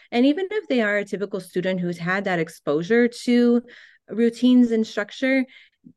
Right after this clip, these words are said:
they may not be right at their developmental age level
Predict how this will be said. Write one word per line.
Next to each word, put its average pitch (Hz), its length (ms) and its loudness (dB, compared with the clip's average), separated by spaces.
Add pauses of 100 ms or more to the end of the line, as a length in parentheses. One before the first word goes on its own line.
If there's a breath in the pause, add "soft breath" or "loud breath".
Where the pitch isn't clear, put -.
(140)
they 262 180 0
may 240 180 2
not 262 300 -4
be 208 500 -6
right 185 320 0
at 202 160 0
their 170 520 -2 (880)
developmental 185 640 0
age 170 300 -6
level 156 640 -2